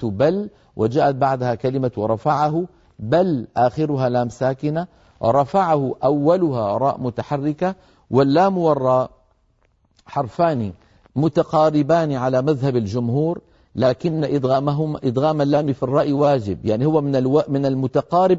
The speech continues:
المجمع عليه. ال-، الحروف أيها الإخوة أربعة عندما تلتقي الحروف: متماثلان، متجانسان،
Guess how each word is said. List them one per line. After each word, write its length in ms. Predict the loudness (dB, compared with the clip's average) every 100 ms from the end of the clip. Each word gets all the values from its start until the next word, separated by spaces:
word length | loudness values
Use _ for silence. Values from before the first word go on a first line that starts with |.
| 0
المجمع 600 | 0 0 0 -2 -6 -6
عليه. 220 | -8 -8 -14 _ _ _ -8
ال-، 160 | -8 -2
الحروف 680 | -4 0 -2 0 0 0 0
أيها 300 | -2 0 0
الإخوة 420 | 0 -4 0 -2
أربعة 540 | 0 -4 -2 -6 -8 -14 _ _ _ -6
عندما 340 | -2 0 0
تلتقي 420 | 2 0 -2 -4 -4
الحروف: 440 | -4 -6 -6 -12 _ _ _ _ _ _
متماثلان، 1000 | -4 2 2 2 -2 -2 0 0 0 -6 -12 _ -6
متجانسان، 1120 | -2 2 0 2 0 0 -4 -2 -2 -2